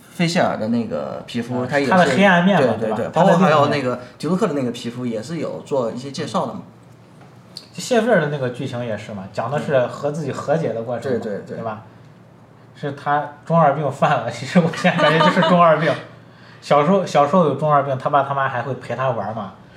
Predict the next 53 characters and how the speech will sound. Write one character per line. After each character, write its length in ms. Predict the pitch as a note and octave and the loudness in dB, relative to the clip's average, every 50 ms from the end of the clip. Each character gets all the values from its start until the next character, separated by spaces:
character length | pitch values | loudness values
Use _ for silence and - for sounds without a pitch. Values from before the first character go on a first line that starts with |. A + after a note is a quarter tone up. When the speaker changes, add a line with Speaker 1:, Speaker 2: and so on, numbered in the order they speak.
| - - B2 B2 | -20 -16 -2 0
Speaker 2:
然 100 | C#3 D3+ | 2 2
后 60 | D3 | 4
等 100 | C#3+ C#3+ | 4 2
他 80 | E3 D#3+ E3 | 2 2 2
长 160 | C3 B2+ C#3 | 0 0 0
大 120 | E3 D#3 | 2 2
一 120 | C#3+ C3+ C3 | 0 0 0
些， 160 | C3+ C3 C3 | 4 4 6
然 120 | B2+ B2+ | 6 4
后 80 | C3 B2+ | 4 2
他 120 | - C#3+ | 0 2
爸 120 | - C3+ B2+ | 2 2 2
他 120 | A#2+ C3 | 2 0
妈 140 | C3 B2+ B2+ | -2 -2 -2
就 120 | C3 B2+ | -2 -4
会 140 | B2 B2 A#2 | -6 -6 -2
说 180 | B2+ B2 B2 - - - - - - | 0 0 0 0 -6 -14 -18 -18 -6
：“啊， 120 | A2+ C3 | -4 -2
你 80 | D3 E3 | 0 0
都 80 | G#3 | -2
这 200 | G#3 G#3+ - C#4+ | -2 0 2 2
么 140 | A3+ E3+ D3+ D3+ - | 2 2 0 0 0
大 160 | G3 D#3 D3 | 0 2 4
了， 160 | C3+ C3 C3+ | 4 4 4
能 160 | C#3 D#3 F#3 | 4 2 2
不 60 | G#3 G3+ | 4 4
能 180 | G#3 G#3 F#3 | 2 2 2
不 80 | - F#3+ | 2 4
要 380 | A3 A#3 G#3+ F#3 D#3+ D3 C#3+ C#3+ - - | 6 6 8 8 6 4 2 -2 -4 -2
跟 160 | F#3 F#3+ F3+ | 0 2 2
你 120 | D3+ D3 | 2 0
那 100 | D3+ D#3+ | 0 2
些 100 | E3 F3+ | 4 4
幻 280 | F3 E3+ - A3+ F3+ D#3 | 4 4 4 2 2 2
想 160 | - B2+ B2 | 0 -2 -2
的 100 | C3 C3+ | 0 -2
朋 160 | C3 C3 C3 | 0 -2 -2
友 140 | C3 C#3 C3+ | -2 -2 0
在 140 | C3+ D3+ D3 | 0 0 0
一 80 | D3 C#3+ | 0 -2
起 160 | - A2 B2 | -4 -6 -2
再 160 | A#2+ C3+ C3 | 0 0 0
接 160 | B2+ C#3+ D3 D3 | 0 0 2 2
着 100 | C#3+ C3 | 2 2
玩 240 | A#2+ C3+ - B2+ | 2 0 2 2
了， 160 | D3 D3 C#3 B2+ | 4 4 4 2
什 100 | - B2 | 0 -4
么 80 | A#2+ A#2 | -10 -10
什 80 | B2 A#2+ | -10 -10
么 80 | A2+ A#2 | -8 -6
那 80 | A#2+ | -4
样 180 | A#2+ A#2 A2+ G#2+ | -4 -4 -4 -6
的。” 80 | G2 | -8